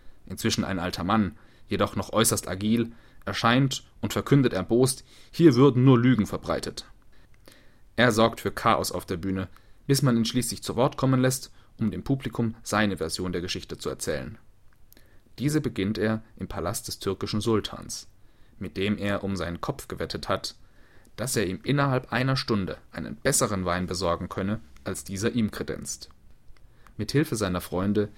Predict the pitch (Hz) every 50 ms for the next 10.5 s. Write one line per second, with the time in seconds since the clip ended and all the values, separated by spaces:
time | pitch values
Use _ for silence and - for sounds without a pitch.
0 | - - - - - - 110 107 123 151 151 - - 120 110 110 113 120 117 -
1 | - 101 - - 104 104 - - 117 - - - 78 82 - - - - - 127
2 | 131 - - - - - - - 80 85 - - 107 101 - - 69 - - -
3 | - - - - - - - - - - - - - - - - - - 85 80
4 | 85 - - 107 120 131 131 - - - - - - - - - - - - 80
5 | 82 95 104 - - - 80 82 90 90 85 80 82 87 95 107 107 - - -
6 | - - - - 92 98 104 107 - - 101 98 92 117 139 143 123 113 - -
7 | 92 98 101 104 104 - 90 87 87 90 - 117 117 - - - 113 107 107 104
8 | 95 80 76 78 - - - - - - - - 92 - - - - - 85 101
9 | 123 135 135 - - - - - - - - 95 101 110 107 90 80 - 78 73
10 | 78 82 101 113 110 - 110 107 107 107